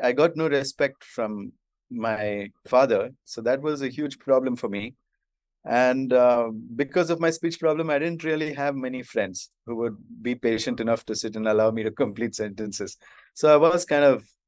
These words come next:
miserable at that time, lonely. And, uh, I didn't want to get back in my body. I'm like, "What's, what's gonna happen with my life anyway? Like, if I have this speech problem, it's gonna be such a problem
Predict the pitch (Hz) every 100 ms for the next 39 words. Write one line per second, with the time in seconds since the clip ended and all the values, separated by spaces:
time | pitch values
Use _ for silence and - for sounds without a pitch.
0 | _ - 117 113 127 120 110 98 104 -
1 | 104 127 120 104 101 113 127 123 123 131
2 | 135 _ _ _ - - - - 110 113
3 | 113 110 107 104 101 104 - - _ _
4 | _ _ _ _ _ _ _ _ - 147
5 | 135 156 220 214 208 180 170 190 170 147
6 | 139 165 147 139 135 120 147 - 143 180
7 | 202 170 156 160 156 127 123 120 127 117
8 | 135 117 98 95 104 - _ _ - 131
9 | 147 160 139 131 - 135 151 135 139 127
10 | - 123 127 123 127 117 120 - - 120
11 | 120 120